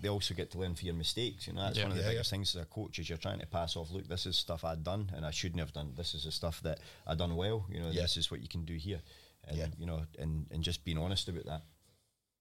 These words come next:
Speaker 2: We've got, um, who I believe is starting off the sh-, starting off the pro card anyway, the main event, Chris Bungard.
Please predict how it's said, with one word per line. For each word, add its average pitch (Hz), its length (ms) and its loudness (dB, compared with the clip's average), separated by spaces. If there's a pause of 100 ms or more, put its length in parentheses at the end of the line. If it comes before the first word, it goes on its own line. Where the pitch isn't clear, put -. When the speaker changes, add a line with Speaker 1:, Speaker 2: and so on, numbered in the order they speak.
(400)
Speaker 2:
We've 104 140 -14
got, 110 160 2
um, 98 460 0 (1080)
who 104 80 0
I 104 40 4
believe 107 380 2
is 110 100 2
starting 101 420 0
off 110 240 -4
the 127 80 2
sh-, - 140 0 (200)
starting 104 380 2
off 101 220 -2
the 101 100 -2
pro 113 220 0
card 113 300 2
anyway, 113 420 0
the 113 100 -6
main 104 180 -4
event, 113 420 0 (140)
Chris 110 220 0
Bungard. 127 520 2